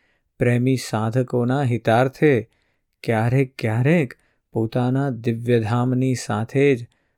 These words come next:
પૃથ્વી પર પણ પ્રકટ થાય છે. જેને જોઈને, સાંભળી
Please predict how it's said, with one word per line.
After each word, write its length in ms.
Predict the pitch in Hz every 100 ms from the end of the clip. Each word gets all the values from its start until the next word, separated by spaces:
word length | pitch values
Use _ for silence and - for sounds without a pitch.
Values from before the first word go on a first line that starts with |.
| _ -
પૃથ્વી 420 | 131 - - 165
પર 220 | 160 131
પણ 240 | 117 123 117
પ્રકટ 440 | - 107 - - -
થાય 260 | 98 98
છે. 280 | 104 - _ _ _ _ _ _ _ _ _ _ _ _ -
જેને 440 | 127 117 113 117 110
જોઈને, 640 | 110 110 123 143 131 107 _ _ _ -
સાંભળી 800 | - 120 110 120 127 143 107